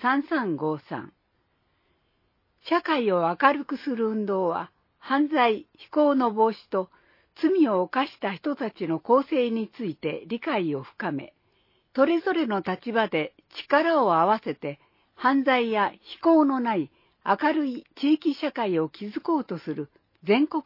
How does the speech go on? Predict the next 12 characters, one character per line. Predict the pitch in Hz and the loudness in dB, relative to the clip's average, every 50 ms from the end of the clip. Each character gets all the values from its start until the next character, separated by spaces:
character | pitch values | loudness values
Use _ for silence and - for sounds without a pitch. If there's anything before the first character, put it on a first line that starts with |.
| - - | -6 -8
的 | 269 240 - 262 | -8 -6 -4 0
な | 226 220 208 165 | 2 2 2 2
運 | 180 185 190 185 | 0 -2 -2 -2
動 | 160 165 156 151 | -2 -4 -4 -4
で | 135 135 135 | -6 -10 -12
す。 | - _ _ _ _ _ _ _ _ _ _ _ _ _ _ _ _ _ _ _ _ _ _ _ _ _ - | -14 _ _ _ _ _ _ _ _ _ _ _ _ _ _ _ _ _ _ _ _ _ _ _ _ _ -4
町 | 240 262 254 - 320 | -4 -2 0 -2 0
で | 269 269 226 | 0 2 2
は、 | 202 180 165 165 _ - _ _ _ _ _ | 2 0 -2 -4 _ -20 _ _ _ _ _
社 | - - 320 311 | -4 -4 -4 -2
会 | - 349 302 240 220 202 | 0 0 0 0 2 2
を | 185 170 160 160 170 | 2 2 2 2 0